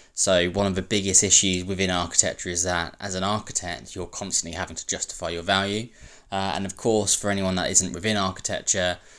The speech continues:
um, it's very hard to get a look in without having that, you know, previously ivory tower view or those sort of pre-assumptions that are mostly incorrect, let's be honest. So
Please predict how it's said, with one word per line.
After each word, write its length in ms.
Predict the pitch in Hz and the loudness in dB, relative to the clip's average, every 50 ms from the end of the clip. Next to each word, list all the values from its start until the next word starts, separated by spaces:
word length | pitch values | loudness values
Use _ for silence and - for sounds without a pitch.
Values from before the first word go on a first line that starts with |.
| - _ _ | -20 _ _
um, 380 | - 87 90 90 87 90 92 90 - | -6 -4 -2 -2 -2 -2 -4 -6 -6
it's 180 | 95 - - | 0 0 0
very 220 | - 139 127 110 104 | 4 4 4 4 6
hard 180 | 101 92 92 | 4 2 2
to 40 | 101 | 0
get 200 | 87 92 101 101 | -2 0 0 0
a 20 | |
look 260 | 95 95 95 92 - - | 2 0 0 0 -2 -4
in 120 | 95 90 | -4 -4
without 260 | 87 85 92 92 85 | -4 -2 -2 -2 -2
having 320 | - - 98 90 92 90 90 | -2 -6 -8 -8 -8 -6 -4
that, 260 | 90 90 - - - - - | -4 -4 -4 -6 -10 -14 -12
you 100 | - - | -12 -12
know, 40 | - - | -12 -12
previously 420 | - 104 95 80 80 - - 87 | -10 -10 -10 -8 -8 -8 -6 -4
ivory 280 | 85 87 87 82 80 82 | -2 -2 -2 -2 -4 -6
tower 320 | - 92 87 85 85 82 | -8 -6 -6 -8 -8 -10
view 460 | 80 - 110 107 104 101 98 98 92 90 | -6 -2 0 0 2 2 0 0 0 0
or 260 | 90 90 92 92 92 - - - - - | 0 0 0 0 -2 -6 -16 -20 -14 -6
those 200 | - 95 90 - | -4 -2 -2 -2
sort 160 | 107 85 - | -4 -4 -6
of 40 | - | -10
pre-assumptions 800 | - - 107 95 90 87 - 104 92 90 - - 87 82 80 | -6 -2 0 2 4 4 4 2 2 -2 -4 -6 -6 -8 -4
that 300 | - 92 90 90 87 - - - | -2 0 2 2 0 -2 -6 -6
are 280 | - 95 92 90 92 - - - | -2 0 2 2 0 -2 -4 -2
mostly 500 | 185 180 180 151 135 - - 104 95 95 | 2 6 6 6 8 8 6 6 6 2
incorrect, 560 | 98 98 - - 92 80 - - - - - - - - | 2 0 -2 -2 -2 -2 0 0 -4 -4 -4 -12 -20 -12
let's 120 | - - | -10 -10
be 140 | - - 87 | -8 -6 -8
honest. 420 | 80 80 80 80 82 - - - - | -6 -6 -8 -8 -4 -2 -2 2 6
So 400 | - - 113 101 98 95 95 | 6 8 8 8 8 6 4